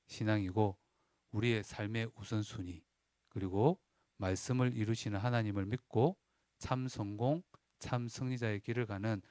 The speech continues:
우리 렘넌트들 되기를 예수 그리스도 이름으로 축복합니다. 부자는요, 많이 가진 사람이 부자가 아니래요. 기준이 없어요. 부자의 기준이. 진짜 부자는요,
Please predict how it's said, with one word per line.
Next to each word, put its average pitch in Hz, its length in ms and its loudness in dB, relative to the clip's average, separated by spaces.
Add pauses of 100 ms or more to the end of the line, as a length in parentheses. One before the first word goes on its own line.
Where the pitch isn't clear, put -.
(120)
우리 104 180 -2
렘넌트들 107 720 0
되기를 110 540 2 (360)
예수 104 220 -4
그리스도 101 300 -4
이름으로 101 300 -2
축복합니다. 104 960 0 (520)
부자는요, 110 1000 0 (880)
많이 120 320 -4
가진 151 320 4
사람이 101 400 -4
부자가 101 400 -8
아니래요. 92 440 -8 (1000)
기준이 123 380 -2
없어요. 101 560 -8 (300)
부자의 101 360 -4
기준이. - 460 -18 (1000)
진짜 202 320 4
부자는요, 98 720 -4